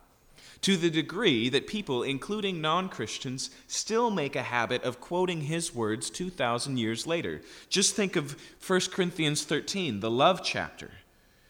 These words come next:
and how often it's read at weddings and these things. Uh, it's, Paul was far from some sort of ineloquent doofus, okay?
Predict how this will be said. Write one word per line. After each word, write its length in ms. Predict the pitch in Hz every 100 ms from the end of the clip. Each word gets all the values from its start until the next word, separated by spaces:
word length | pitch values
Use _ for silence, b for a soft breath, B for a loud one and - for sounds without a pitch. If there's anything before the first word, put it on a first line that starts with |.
| b
and 120 | 113
how 200 | 131 151
often 380 | 160 165 - 151
it's 180 | 117 -
read 360 | 135 160 135 113
at 160 | 101
weddings 520 | 113 151 175 113 101
and 140 | 104 92
these 220 | 90 -
things. 500 | 92 80 73 78 - B B B
Uh, 240 | 117 113 110
it's, 420 | 135 135 - - 85 - - 101
Paul 340 | - 185 208 170
was 180 | 131
far 320 | - 170 165 175
from 240 | - 123
some 280 | - 139 143
sort 340 | - 135 117
of 240 | 101 101 -
ineloquent 640 | 131 127 120 113 107 95
doofus, 640 | 104 123 - - - - - _ -
okay? 360 | - 62 78